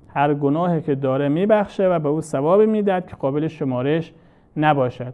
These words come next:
خب، این هم یک مستحب است، اما می‌بینیم که در انجام چنین مستحبات چگونه مصلحت‌های فراوانی را خداوند متعال نصیب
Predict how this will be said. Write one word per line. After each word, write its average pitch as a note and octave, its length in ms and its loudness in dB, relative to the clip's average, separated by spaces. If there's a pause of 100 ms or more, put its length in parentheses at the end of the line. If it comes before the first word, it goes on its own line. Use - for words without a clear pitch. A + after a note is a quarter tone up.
(120)
خب، E3 160 0
این G#3+ 180 0
هم A3+ 180 2
یک G#3 180 0
مستحب F#3 640 -2
است، E3 220 -6 (420)
اما G#3 220 2
می‌بینیم G#3+ 520 4
که E3+ 100 -6
در D3 260 0
انجام F3+ 500 -2
چنین D3 300 -6
مستحبات D3+ 840 -2
چگونه D3+ 640 -4
مصلحت‌های C#3+ 800 -2
فراوانی D3 640 -2
را G#3+ 240 2 (600)
خداوند C#3 480 0
متعال C3 580 -2
نصیب E3 640 -2